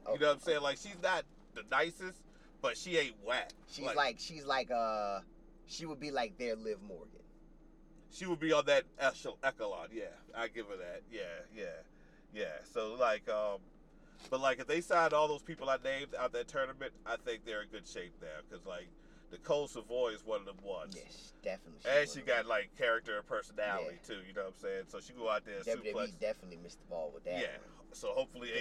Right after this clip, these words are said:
Speaker 1: A E W
Speaker 2: my
Speaker 1: can
Speaker 2: nigga,
Speaker 1: capitalize.
Speaker 2: my nigga, if they'd had Nicole Savoy, they would have had trifecta.
Speaker 1: They would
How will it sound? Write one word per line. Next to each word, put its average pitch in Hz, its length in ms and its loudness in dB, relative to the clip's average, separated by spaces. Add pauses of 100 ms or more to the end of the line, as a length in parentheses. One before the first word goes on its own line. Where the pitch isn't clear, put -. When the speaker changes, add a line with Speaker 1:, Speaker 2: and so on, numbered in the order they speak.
Speaker 1:
A 123 60 2
E - 20 2
W 139 180 4
Speaker 2:
my 143 140 2
Speaker 1:
can 160 100 -2
Speaker 2:
nigga, 170 140 4
Speaker 1:
capitalize. 95 540 -2
Speaker 2:
my 107 160 -8
nigga, 98 440 2 (260)
if 95 180 -14
they'd 170 180 0
had 165 280 -2
Nicole 151 420 -6
Savoy, 165 640 0 (1300)
they 180 80 2
would 175 180 6
have 156 80 4 (120)
had 131 120 0
trifecta. - 600 -2
Speaker 1:
They 262 180 6
would 139 160 -2